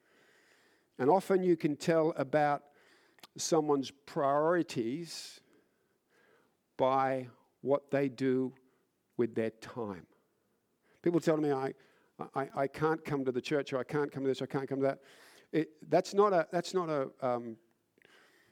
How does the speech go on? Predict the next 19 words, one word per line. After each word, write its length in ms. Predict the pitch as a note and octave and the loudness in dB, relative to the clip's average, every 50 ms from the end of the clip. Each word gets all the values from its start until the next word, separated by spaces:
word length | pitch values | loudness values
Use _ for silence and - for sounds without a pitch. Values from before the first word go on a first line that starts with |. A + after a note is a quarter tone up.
| _ _ _ _ _ _ _ _ _ _ _ _ _ _ _ _ _ _ _ _ _ | _ _ _ _ _ _ _ _ _ _ _ _ _ _ _ _ _ _ _ _ _
that's 220 | - D#3+ D#3+ - | -4 -2 -2 0
not 100 | F#3+ E3+ | -2 -2
a 60 | E3 | -2
time 300 | - - D3 D3+ D#3 D3+ | -2 -2 -2 -2 0 -2
statement. 220 | C#3 - C3 A#2 B2 | -2 -4 -4 -4 -4
It's 120 | A#2+ - | -4 -6
a 40 | C3+ | -6
priority 420 | - - C#3 C3+ D3 D3+ D3 C3 | -6 -4 -4 -2 -2 -2 -2 -4
statement. 400 | A2+ - - G#2 G2+ - G2 - _ _ _ _ _ _ _ _ _ _ _ _ _ _ _ _ _ _ _ _ _ _ _ _ _ _ _ _ _ _ _ _ _ - | -6 -8 -10 -10 -12 -12 -16 -20 _ _ _ _ _ _ _ _ _ _ _ _ _ _ _ _ _ _ _ _ _ _ _ _ _ _ _ _ _ _ _ _ _ -2
And, 500 | D3+ D3+ D#3 D#3 D3 D3 C#3+ C#3+ C3 B2 A2+ - - - - - | 0 2 2 2 2 2 0 -2 -4 -6 -14 -18 -20 -20 -14 -4
you 160 | D3+ E3 F3+ | 0 4 4
know, 320 | F#3 F#3 E3+ E3+ E3+ F3 - | 6 6 4 4 2 0 2
i-, 140 | - E3+ E3+ E3+ - | 2 2 2 2 2
if 180 | E3 D3+ - | 0 0 2
you're 220 | E3+ F3 G3 G3 F#3+ | 4 4 6 6 4
in 60 | F3 | 2
a 60 | D3 | 0
place 440 | - - E3 G3 G#3+ G#3 E3 - - | -2 -2 0 0 2 2 0 0 0
where, 400 | D3+ D3 C#3+ C#3 C3+ C3 B2+ - | 0 2 4 4 2 2 0 -4